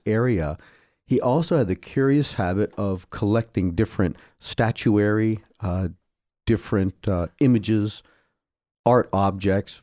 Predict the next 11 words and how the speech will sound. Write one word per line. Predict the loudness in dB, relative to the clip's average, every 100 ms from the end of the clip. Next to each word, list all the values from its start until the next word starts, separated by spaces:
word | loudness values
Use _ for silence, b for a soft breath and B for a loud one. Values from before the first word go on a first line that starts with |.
| _
from | -2 0 0 -4 -4
different | 0 2 2 2
regions. | 2 2 -2 -6 -6 -2
And | 0 0 -2 b b b -2
he | 0
actually | 0 -2 0 0
encouraged | 0 -4 -2 0 0 -2
a | -2 0
lot | 2 0
of | -2
the, | 0 0 0